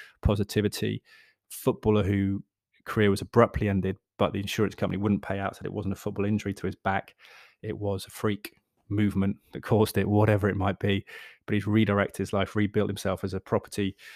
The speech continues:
investor and someone who draws together investments in a high pressure en-, environment. And no doubt it's been quite challenging at the moment with the recession and possible changes in the housing market. Um, but Shane's an effervescent character and a thoughtful character. Appreciate his insight throughout the years as well,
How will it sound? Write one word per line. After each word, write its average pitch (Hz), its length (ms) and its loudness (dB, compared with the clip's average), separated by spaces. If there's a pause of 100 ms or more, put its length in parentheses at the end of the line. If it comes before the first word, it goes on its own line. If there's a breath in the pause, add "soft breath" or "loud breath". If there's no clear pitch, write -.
(180 loud breath)
investor 104 680 0 (240)
and 98 160 -2
someone 101 220 -2
who 98 80 -2 (160)
draws 110 300 -2
together 104 320 0
investments 95 540 -6
in 98 80 -4
a 95 40 -6
high 151 180 -4
pressure 120 360 -4
en-, 98 80 -6 (140)
environment. 98 420 0
And 98 80 -2
no 104 120 0
doubt 98 180 0
it's 92 100 -6
been 98 120 -6
quite 101 200 -6
challenging 101 360 -2
at 92 40 -6
the 90 60 -4
moment 123 320 0
with 110 140 -4
the 95 180 -2 (480 loud breath)
recession 101 480 -4
and 95 80 -6
possible - 280 -10
changes 104 500 -6 (440 soft breath)
in 101 120 -6
the 92 60 -6
housing 101 420 -4
market. 104 440 -4 (420 soft breath)
Um, 98 200 -8
but - 140 -10
Shane's 101 320 -2
an 101 60 -2
effervescent 98 500 -2
character 92 340 -2
and 95 80 0
a - 40 -16
thoughtful 104 320 -2
character. 95 380 -6
Appreciate 98 420 -6
his 101 280 -4 (520 loud breath)
insight 98 480 -2
throughout 98 340 0
the 98 80 -6
years 95 280 0
as 92 160 -6
well, 95 280 -2